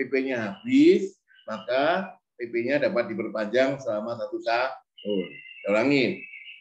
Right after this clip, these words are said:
Sedang ada perundingan P K B, sementara ini yang berlaku adalah P P, P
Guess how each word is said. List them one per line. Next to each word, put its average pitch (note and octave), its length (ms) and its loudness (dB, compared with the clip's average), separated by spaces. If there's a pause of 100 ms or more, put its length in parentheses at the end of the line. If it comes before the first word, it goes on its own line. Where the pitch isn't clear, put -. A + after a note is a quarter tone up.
(500)
Sedang D#3 320 2
ada D3+ 80 4
perundingan C#3+ 400 2
P C3+ 160 0
K B2 60 2 (180)
B, - 20 -2 (1300)
sementara C3+ 400 -2
ini D3+ 80 -4
yang C3+ 140 -6
berlaku B2 420 -2
adalah B2 160 0
P A#2+ 160 -2
P, A#2 100 -6 (680)
P - 40 -18